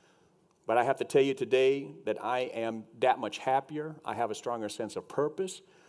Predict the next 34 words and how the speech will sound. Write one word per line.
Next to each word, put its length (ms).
I 80
feel 280
a 60
deeper 280
sense 260
of 80
satisfaction 880
and 100
at 140
peace 280
at 120
what 140
I'm 100
doing 280
now. 300
And 140
I 80
still 200
get 160
to 60
use 160
my 100
pilot's 400
license 540
'cause 140
I've 140
already 180
got 180
to 60
fly 240
my 100
team 300
and 80
around, 400